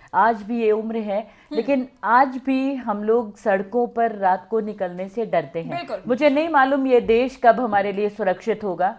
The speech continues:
Speaker 2: हाँ।
Speaker 1: मुझे नहीं मालूम, मेरी बेटी भी मुझसे अक्सर ये सवाल करती है
Speaker 2: हम्म।
Speaker 1: कि ऐसा कौन सा दिन होगा जब मेरे लिए ये देश सुरक्षित होगा,
Speaker 2: बिल्कुल।
Speaker 1: भविष्य कैसा होगा, नहीं मालूम।
Speaker 2: हाँ।
Speaker 1: कहीं ना कहीं खामियां, मुझे लगता है, हर सरकार में रही हैं,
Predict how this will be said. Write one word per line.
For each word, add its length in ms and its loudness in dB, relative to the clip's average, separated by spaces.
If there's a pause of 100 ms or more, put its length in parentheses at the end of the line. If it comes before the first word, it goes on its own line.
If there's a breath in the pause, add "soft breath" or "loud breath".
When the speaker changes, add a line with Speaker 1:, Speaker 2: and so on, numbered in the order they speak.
Speaker 2:
हाँ। 180 -6
Speaker 1:
मुझे 240 0
नहीं 240 0
मालूम, 300 4
मेरी 240 0
बेटी 300 0
भी 140 -2
मुझसे 280 -2
अक्सर 300 0
ये 120 -2
सवाल 360 0
करती 400 -4
है 120 2
Speaker 2:
हम्म। 380 -10
Speaker 1:
कि 60 4
ऐसा 380 4
कौन 340 4
सा 180 6
दिन 260 2
होगा 300 2
जब 200 -4
मेरे 220 0
लिए 180 -4
ये 80 -2
देश 300 -4
सुरक्षित 480 -2
होगा, 420 0
Speaker 2:
बिल्कुल। 280 0
Speaker 1:
भविष्य 440 0
कैसा 380 2
होगा, 320 4
नहीं 280 0
मालूम। 380 0 (260 loud breath)
Speaker 2:
हाँ। 100 -2
Speaker 1:
कहीं 260 6
ना 160 2
कहीं 300 -2
खामियां, 520 0
मुझे 240 -2
लगता 240 -2
है, 140 2
हर 120 2
सरकार 480 2
में 140 -2
रही 280 -2
हैं, 280 -8